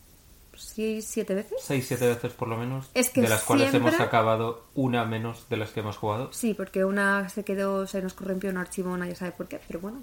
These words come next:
Speaker 1: ya entraremos en ese detalle más tarde. <laughs> El caso es que de esas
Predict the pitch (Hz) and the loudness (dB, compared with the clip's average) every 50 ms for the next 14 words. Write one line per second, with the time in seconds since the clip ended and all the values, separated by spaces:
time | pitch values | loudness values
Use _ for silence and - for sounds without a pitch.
0 | 202 - 190 180 180 170 175 175 170 165 165 170 170 - 185 180 175 175 180 180 | -10 -8 -8 -8 -6 -8 -10 -10 -10 -10 -12 -12 -10 -8 -6 -6 -6 -6 -8 -8
1 | - 151 - - - - - - - 349 - - 339 - - - - - - - | -8 -8 -8 -8 -14 -20 6 8 8 8 8 6 0 -8 -10 -10 -12 -14 -16 -6
2 | - - 240 240 254 262 285 285 - - 330 330 330 - - - - - - - | -2 -2 2 4 4 4 4 2 2 2 2 0 0 -2 -8 -12 -12 -12 -14 -10
3 | - 240 226 247 240 240 240 233 233 - | 0 4 6 6 8 8 6 4 2 -2